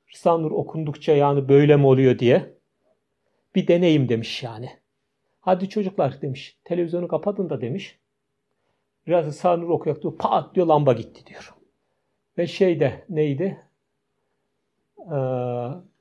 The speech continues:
Said Özdemir abinin hatırasını bilir abiler. Bir derse gidiyorlar. Mucizat-ı Ahmedi okurken sehpanın üzerindeki cam buz paramparça oluyor. Un ufak oluyor.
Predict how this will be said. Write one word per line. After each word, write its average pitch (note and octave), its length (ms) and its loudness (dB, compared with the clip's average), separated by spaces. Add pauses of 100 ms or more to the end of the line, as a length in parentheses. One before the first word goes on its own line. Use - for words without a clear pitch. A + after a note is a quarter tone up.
(120)
Said E3+ 340 -2
Özdemir E3+ 340 -4
abinin D#3+ 280 -2
hatırasını D3+ 720 -6
bilir D#3 160 -4
abiler. C3+ 480 -4
Bir D#3 100 -8
derse E3 320 -2
gidiyorlar. C3+ 360 -4
Mucizat-ı D3+ 540 -4
Ahmedi D#3+ 380 0
okurken F3 500 0 (340)
sehpanın F3 560 0
üzerindeki D#3+ 640 -6
cam E3+ 400 0
buz F3 260 -14
paramparça F#3+ 720 -4
oluyor. D3+ 140 -10
Un G#3+ 100 0
ufak - 340 -6
oluyor. - 340 -18